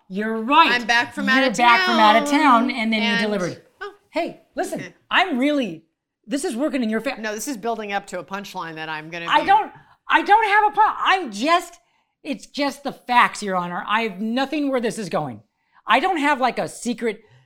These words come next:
Speaker 1: bring out. I just think the whole thing is a fascinating look at a marriage. <laughs> So
Speaker 2: I'm gonna keep a log of every
Speaker 1: But
Speaker 2: time you complain.
Speaker 1: But, uh,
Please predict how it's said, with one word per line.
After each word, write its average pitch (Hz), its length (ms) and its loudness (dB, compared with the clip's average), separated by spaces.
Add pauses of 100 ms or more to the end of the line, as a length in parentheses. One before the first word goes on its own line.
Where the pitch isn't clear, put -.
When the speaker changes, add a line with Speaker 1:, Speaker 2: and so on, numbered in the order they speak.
(240)
Speaker 1:
bring 240 280 -2
out. 233 240 -4 (180)
I 240 140 2
just 302 180 -6
think 294 140 -4
the 233 60 -4
whole 214 180 -6
thing 226 220 -6
is 170 120 -8
a 196 80 -12
fascinating 175 640 -6
look 147 260 -6 (560)
at 165 280 -6 (100)
a 180 40 -14
marriage. 135 460 -6
<laughs> - 60 -20 (760)
So 165 160 -18 (240)
Speaker 2:
I'm 220 80 -8
gonna 269 140 -4
keep - 180 -6
a 226 40 -6
log 214 280 -4
of 185 60 -12
every 190 200 -8
Speaker 1:
But 254 120 -4
Speaker 2:
time 196 100 -6
you 214 80 -8
complain. 185 640 -14
Speaker 1:
But, 214 200 -4
uh, - 120 -10